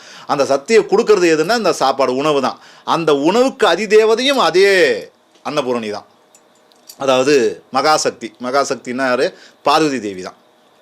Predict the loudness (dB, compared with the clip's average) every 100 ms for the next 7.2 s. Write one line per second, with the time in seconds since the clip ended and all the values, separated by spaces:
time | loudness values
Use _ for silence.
0 | _ _ _ _ _ _ -4 -2 0 0
1 | 2 2 4 2 2 -2 -2 -8 -16 _
2 | -12 -6 -6 -4 -4 -4 -4 -2 -2 0
3 | -2 -2 -2 0 2 2 2 -4 -8 -8
4 | -4 0 2 2 0 -2 0 0 0 -2
5 | -2 -8 -2 0 0 0 0 -2 -6 -6
6 | -4 -2 -2 -4 -8 -14 -10 -4 -2 -4
7 | -10 -20